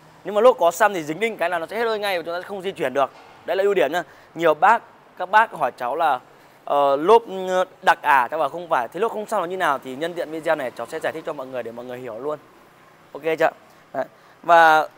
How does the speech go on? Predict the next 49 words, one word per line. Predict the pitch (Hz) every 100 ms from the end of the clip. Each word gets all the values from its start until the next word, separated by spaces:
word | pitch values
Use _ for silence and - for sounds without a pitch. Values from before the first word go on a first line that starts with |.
| _ -
cái | -
mẫu | 185 226
xe | 233 208
Gojira | 196 202 196 185
này | 143
được | 131
thiết | 190 -
kế | 147
rất | 208
là | 185
hài | 151
hòa. | 135 139 127 _ _ _
Và | 143
cái | 151
màu | 202 175
sơn | 147 190 160
của | 120
Gojira | 156 156 160
này | 139
nữa | 127 160 _ _ _ -
cũng | 190
là | 156
một | 139
trong | 147 147
những | 160
cái | 135 147
mà |
Mạnh | 139 113 -
Phát | 123 _ _ -
rất | 214
là | 175
ưng | 143 151 135
ý | 120
đó. | 135 131 _ _ _ _
Cái | 147
công | 233 220
nghệ | 180
sơn | 156 214 214
trên | 180
chiếc | 175 196
Gojira | 190 170 165
này | 127
nó | 135
thực | 185 -
sự | - 165
nó | 151
mang | 170
lại | 147
một | 135